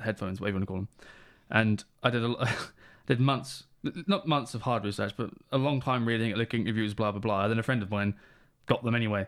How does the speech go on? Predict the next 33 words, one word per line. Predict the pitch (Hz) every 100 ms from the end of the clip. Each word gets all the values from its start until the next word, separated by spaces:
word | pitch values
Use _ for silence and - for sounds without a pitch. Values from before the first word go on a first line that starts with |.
| - _
because | 123 123 104 - -
he |
was | 117 110
like, | 113
"Oh, | 117 104 113
you've | 120 123
already | 123 113
done | 120
the | 107
research. | 113 107 104 -
I |
know | 117 113
they're | 104
good." | 120 107
And | 98 113
then | 110 104
he | 180
got | 95
them. | 98 - -
And | 123
then, | 117
like, | 117 - - - -
that's | 147 143 -
not | 143 123 - _ -
taking | - 139 127
it | 117
in | 117
spite | - 123 139
of | 110
me. | 98
That's, | 95 107 - - - -
it's, | 123 - - -
like, | 120